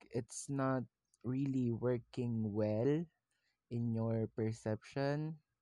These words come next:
or everything is not, eh, falling into its proper places, but I'm telling you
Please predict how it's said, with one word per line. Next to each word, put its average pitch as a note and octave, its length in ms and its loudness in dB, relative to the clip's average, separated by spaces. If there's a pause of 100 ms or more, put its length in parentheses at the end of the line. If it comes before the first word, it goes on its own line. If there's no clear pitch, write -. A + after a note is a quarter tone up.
(640)
or G2+ 100 0
everything A#2 540 -2
is A2+ 180 -6
not, A2 540 0 (100)
eh, A2+ 160 -2 (460)
falling G#2+ 360 4
into A2 280 0
its - 160 -4
proper A2 480 0
places, A#2 680 0
but A#2 160 2
I'm A#2 160 0
telling B2 400 6
you A#2 100 4